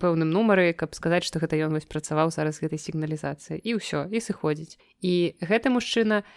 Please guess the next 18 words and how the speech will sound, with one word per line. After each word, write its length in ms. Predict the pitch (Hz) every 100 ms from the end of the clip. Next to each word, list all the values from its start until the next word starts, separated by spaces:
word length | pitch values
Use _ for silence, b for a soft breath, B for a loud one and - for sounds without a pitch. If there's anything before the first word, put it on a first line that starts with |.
| B -
не 80 | 180
вельмі 240 | 180 180
камунікабельны. 720 | 180 180 175 175 156 147 151
Вось 160 | 156 -
раней 240 | 165 220
у 20 | 254
нас 140 | 196
быў 160 | - 180
цікавы 400 | - - 151 147
такі 240 | - 165
мужчына, 400 | 165 - 226 254 190
з 80 | 165
якім 160 | 170
можна 240 | 165 160 165
было 160 | 160
нейкія 320 | 151 156 -
дыялогі 480 | 151 151 143 185 226
весці, 480 | 190 180 - -